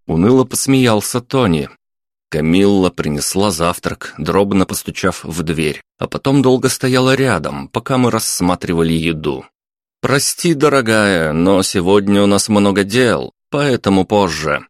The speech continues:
На этих словах хозяйка гостиницы внимательно посмотрела на меня.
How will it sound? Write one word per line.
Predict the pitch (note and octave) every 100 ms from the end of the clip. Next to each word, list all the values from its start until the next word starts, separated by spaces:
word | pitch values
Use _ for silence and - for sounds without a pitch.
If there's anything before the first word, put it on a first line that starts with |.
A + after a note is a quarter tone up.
| _ _
На | C#2+
этих | D2 G2 F#2+ -
словах | - D#2+ C#2 D2 G#2+
хозяйка | - C3+ B2 B2+ B2 A2+
гостиницы | A2+ - D#2+ E2+ G2+ C#3+ C3+
внимательно | D3 D3 C#3+ C#3 C#3 C#3
посмотрела | C3 C3 C#3 C3+ A#2+ A2+ G2+
на | G2
меня. | F#2 F2+ E2 D2+